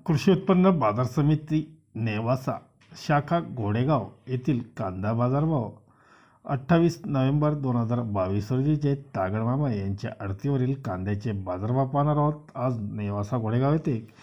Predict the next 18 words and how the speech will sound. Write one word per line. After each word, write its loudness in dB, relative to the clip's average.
कांदा 4
आवक 4
सत्तेचाळीस 2
हजार 6
तीनशे 0
एक्क्याण्णव, 0
म्हणजे -2
छो-, 0
दोनशे 2
छप्पन्न 0
गाड्यांची 2
कांदा -2
आवक 2
झाली. 0
बाजारभाव 6
फुल 6
गोळे 6
माल 6